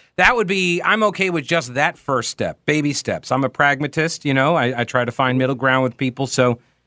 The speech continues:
maybe they could just not start targeting, uh, parents for protesting at school board meetings. And then maybe we can work on some of the bigger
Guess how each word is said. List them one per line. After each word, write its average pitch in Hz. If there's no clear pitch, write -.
maybe 139
they 131
could 131
just 127
not 131
start 127
targeting, 123
uh, 104
parents 143
for 123
protesting 123
at 95
school 147
board 104
meetings. 78
And 170
then 208
maybe 165
we 135
can 131
work 127
on 123
some 120
of 113
the 107
bigger 104